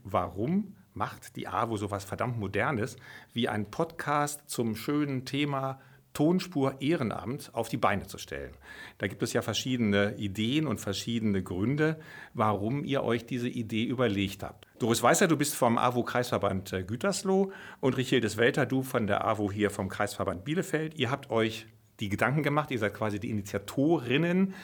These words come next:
dieses Podcasts. Doris, erklär du uns doch mal, warum dieser Podcast jetzt geboren werden soll.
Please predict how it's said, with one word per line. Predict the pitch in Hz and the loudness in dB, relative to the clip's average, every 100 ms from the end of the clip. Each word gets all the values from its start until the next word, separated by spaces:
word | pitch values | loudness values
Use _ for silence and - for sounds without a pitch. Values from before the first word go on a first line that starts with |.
| - - | -14 -4
dieses | 143 131 | -2 -2
Podcasts. | - 170 - 147 151 147 - - - - | -2 -4 0 2 2 2 -6 -10 -16 -4
Doris, | - 147 143 | 0 2 2
erklär | 135 - 151 139 | 0 2 2 4
du | 113 123 185 | 2 0 0
uns | 180 160 - | 0 0 0
doch | 147 | 0
mal, | 139 143 113 | 2 0 2
warum | 127 143 135 104 143 156 143 | 2 2 0 0 2 2 0
dieser | 120 123 | -2 0
Podcast | 113 - 117 - 110 - | 0 -2 -2 -2 -2 0
jetzt | 107 - - - _ _ _ _ _ | -2 -2 -14 -20 _ _ _ _ _
geboren | - 98 92 80 78 | -6 -4 -4 -6 -10
werden | 82 92 | -10 -12
soll. | 78 | -12